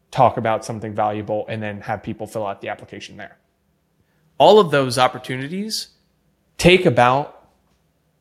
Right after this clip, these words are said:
not the same amount of time. Some have less, some have more, but you can't do all of them.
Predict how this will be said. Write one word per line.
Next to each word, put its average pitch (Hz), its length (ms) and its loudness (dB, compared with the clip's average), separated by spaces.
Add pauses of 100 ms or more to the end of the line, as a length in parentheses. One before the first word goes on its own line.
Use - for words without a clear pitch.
(420)
not 220 260 2
the 160 60 2
same 135 300 0
amount 180 280 0
of 185 60 -4
time. 202 400 -6 (1300)
Some 170 320 2
have 175 200 0
less, 127 480 -4
some 135 180 -6
have 131 220 -6
more, 117 400 -8 (320)
but 123 520 0
you 127 160 -4
can't 151 320 -8
do 135 140 -4
all 98 200 -2
of - 40 -20
them. - 160 -20